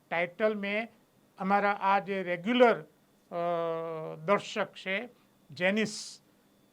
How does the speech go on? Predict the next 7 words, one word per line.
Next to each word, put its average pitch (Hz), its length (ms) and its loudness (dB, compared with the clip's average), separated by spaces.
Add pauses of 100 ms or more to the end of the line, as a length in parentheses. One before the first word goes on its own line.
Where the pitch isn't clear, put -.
(140)
એની 202 420 2 (680)
કોમેન્ટમાંથી 202 840 -2 (240)
મેં 180 140 -2
આ 175 60 0
ટાઇટલ 160 380 -8
લીધું 151 300 -12
છે 139 260 -14